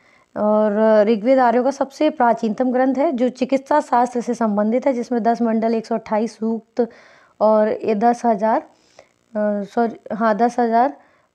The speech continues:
चार सौ बासठ रचनाएं हैं। इनको पढ़ने वाले जो ऋषि होते हैं, उनको होता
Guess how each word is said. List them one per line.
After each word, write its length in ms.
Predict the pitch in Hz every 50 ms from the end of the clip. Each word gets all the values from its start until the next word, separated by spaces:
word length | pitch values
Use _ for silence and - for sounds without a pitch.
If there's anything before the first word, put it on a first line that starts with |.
| - - 196
चार 300 | - - 240 226 220 220
सौ 160 | 220 - 359
बासठ 480 | 247 208 233 214 220 214 - 269 226
रचनाएं 440 | 220 220 208 - 214 202 190 196 190
हैं। 100 | 185 190
इनको 200 | 180 202 202 -
पढ़ने 300 | 220 - 240 240 240 247
वाले 400 | 247 247 240 254 262 269 262 254
जो 200 | 208 - - 240
ऋषि 220 | 214 220 - - 262
होते 200 | 254 254 262 262
हैं, 60 | 262
उनको 220 | 254 240 262 269
होता 540 | 220 196 226 233 226 - - 247 247 269